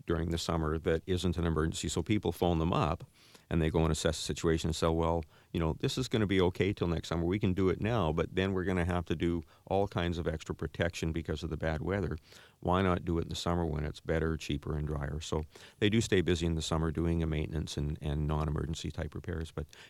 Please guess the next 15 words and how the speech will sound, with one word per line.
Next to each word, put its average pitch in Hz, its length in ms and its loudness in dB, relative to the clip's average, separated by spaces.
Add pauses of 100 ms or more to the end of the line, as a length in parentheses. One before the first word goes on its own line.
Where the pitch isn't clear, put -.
a-, 117 120 4
any 123 240 4
time 98 220 4
is 82 100 0
a 85 60 -4
good 80 180 0
time 78 240 0
to 80 140 -4
have 80 160 -2
your 80 80 -2
perimeter 80 300 -2
drains 78 280 -2
cleaned. 76 300 -2
Just, - 280 -6
um, 76 220 -2